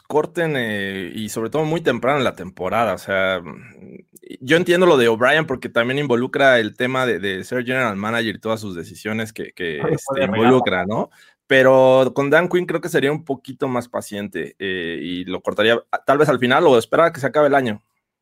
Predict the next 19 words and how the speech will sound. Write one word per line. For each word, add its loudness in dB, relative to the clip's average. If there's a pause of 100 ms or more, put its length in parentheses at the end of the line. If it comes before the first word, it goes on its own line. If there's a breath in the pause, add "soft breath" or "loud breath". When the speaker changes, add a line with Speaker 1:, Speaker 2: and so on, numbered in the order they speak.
(160)
Speaker 2:
¿Ya -2
pa' -4
qué, -4
no? -8 (120)
No -6
Speaker 1:
¿Ya 0
para 2
Speaker 2:
sé, 0
Speaker 1:
qué? -4
Speaker 2:
o -8
sea, -2 (360)
¿qué, -20
qué 2
ganas? -2
¿Qué -2
ganas, 0
Atlanta? -4
Pero 4
bueno, 2